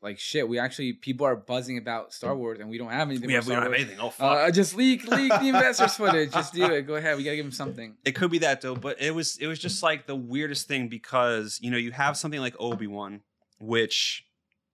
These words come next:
Speaker 2: to me is, like, the biggest event. And, you know, we always talk about it, how we don't think people are really, you know, have, like, that hype yet about how big this is gonna be. Like, if this was coming out in theaters, this is an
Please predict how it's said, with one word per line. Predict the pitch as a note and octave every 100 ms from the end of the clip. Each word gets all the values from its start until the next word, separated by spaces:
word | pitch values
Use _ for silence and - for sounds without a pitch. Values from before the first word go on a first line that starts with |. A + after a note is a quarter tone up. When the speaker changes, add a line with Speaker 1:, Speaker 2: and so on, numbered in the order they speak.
| _ _ _ - -
Speaker 2:
to | C#3
me | C3+ C#3 C3
is, | A#2+ -
like, | A#2 A2 G#2+
the | B2+ C3+
biggest | A2 A#2+ A#2 A#2 - - _ _ _ -
event. | B2 A2+ A2 A2+ -
And, | A2 A2 A2 A2
you | A2+
know, | G#2+
we | A2+
always | B2+ -
talk | A#2 -
about | A2+ A2
it, |
how | - A2+
we |
don't | A2+ A#2 A2+
think | A#2+
people | - A2+ - A2 -
are | G#2+
really, | G#2 A2+ A2+ A2 A2 G#2 G#2 _ _ _ _ _ _
you | -
know, | B2 A2
have, | B2+ B2+ A#2
like, | A#2
that | G#2+ -
hype | B2+ G#2+ -
yet | G2+ G#2
about | G#2+ G#2
how | A#2+ A2+
big | G#2+ G#2
this | G#2
is | G#2
gonna | G#2
be. | G2+
Like, | G2+ A2
if | D#3
this | F#3
was | G3+
coming | - F3
out | D#3+ A#2+
in |
theaters, | - A#2+ B2 D3+ F3 - - - _
this | C3 C#3
is | C3
an | C3+